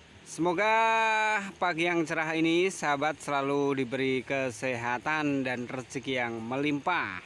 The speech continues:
Oke sahabat, kali ini saya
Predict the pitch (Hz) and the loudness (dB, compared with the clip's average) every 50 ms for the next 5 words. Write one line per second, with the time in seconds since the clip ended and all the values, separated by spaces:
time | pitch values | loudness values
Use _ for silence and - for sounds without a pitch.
0 | - - - - - - - - - - - - - - - - - - - - | -16 -20 -20 -20 -20 -20 -20 -20 -20 -20 -20 -20 -20 -20 -20 -20 -20 -20 -16 -14
1 | 139 - 170 180 214 233 233 240 247 - - - 233 220 214 220 226 226 233 233 | -10 -4 -2 0 0 2 2 2 0 -2 -2 -2 0 0 2 2 2 2 2 0
2 | - - - - 175 160 160 160 165 175 190 180 - - 160 156 156 156 160 170 | -4 -8 -8 -2 0 2 2 2 2 2 0 0 0 0 0 0 2 2 0 0
3 | 180 196 202 208 208 | 2 2 2 2 2